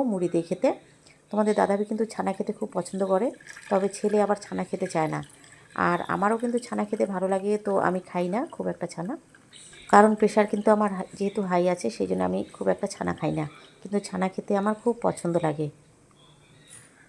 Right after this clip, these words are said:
তো এখানে ফেটে যাওয়া দুধটাকে ভালো করে জাল করে নিলাম, এখন ছানাটাকে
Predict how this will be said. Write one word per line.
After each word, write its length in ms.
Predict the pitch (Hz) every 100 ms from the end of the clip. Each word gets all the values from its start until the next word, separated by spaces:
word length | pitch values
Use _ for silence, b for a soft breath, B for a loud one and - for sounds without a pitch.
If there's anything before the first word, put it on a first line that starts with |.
| B _ -
তো 60 | 220 208
এখানে 260 | 202 214 240 349 - _ _ _ _
ফেটে 200 | - 202 196
যাওয়া 140 | 202 196
দুধটাকে 300 | 196 196 202 180
ভালো 140 | 170
করে 120 | 185 185 175
জাল 120 | 170 -
করে 120 | 180
নিলাম, 200 | 180 226 339 185
এখন 140 | 180 -
ছানাটাকে 360 | 180 175 175